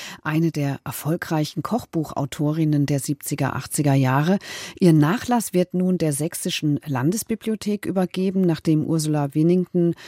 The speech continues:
vor ziemlich genau einem Jahr gestorben ist. Und dieser Nachlass umfasst Kochbücher, Publikationen, Leserbriefe sowie Fotografien und Korrespondenzen. Wer war denn diese Frau,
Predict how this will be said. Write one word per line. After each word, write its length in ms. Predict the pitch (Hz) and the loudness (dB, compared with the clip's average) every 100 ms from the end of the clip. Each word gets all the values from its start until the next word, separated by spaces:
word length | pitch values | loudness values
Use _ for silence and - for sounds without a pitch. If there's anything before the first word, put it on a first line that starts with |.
| - - | -20 -8
vor 160 | - 160 | -4 0
ziemlich 280 | 170 156 | 2 0
genau 260 | - 147 143 | 2 0 0
einem 280 | 139 147 151 | 0 2 2
Jahr 260 | 147 139 | 2 0
gestorben 500 | 139 - 131 127 190 | -2 -4 -2 0 0
ist. 300 | 180 220 - - - - - | 0 0 -4 -14 -16 -16 -6
Und 160 | - 160 | -2 0
dieser 200 | 156 151 | 4 4
Nachlass 640 | 139 156 - 208 - - - | 4 2 0 2 2 0 0
umfasst 720 | 170 - 151 160 - - - - | 0 0 -2 -2 -2 -6 -14 -12
Kochbücher, 800 | - 170 - - 175 - 170 156 - | 0 0 0 -4 -4 0 2 2 -2
Publikationen, 840 | 165 - 151 151 139 - 147 156 | -8 -4 -4 -2 -2 0 4 4
Leserbriefe 760 | 147 147 156 - 156 147 147 139 - - | 2 2 0 -2 -2 0 0 -2 -8 -18
sowie 340 | - 156 147 - | -4 0 2 0
Fotografien 880 | - 165 147 - - 135 - 156 160 | 0 -2 0 -2 -2 -2 2 4 4
und 160 | 165 - | 2 0
Korrespondenzen. 960 | 147 147 - - 160 139 127 - 123 - | 0 0 0 2 2 4 2 2 0 0
Wer 320 | 131 139 113 | 2 2 0
war 280 | 113 180 269 - | -2 0 0 4
denn 240 | 147 135 | 4 4
diese 300 | 160 160 151 | 2 0 0
Frau, 380 | - 131 139 | -2 0 2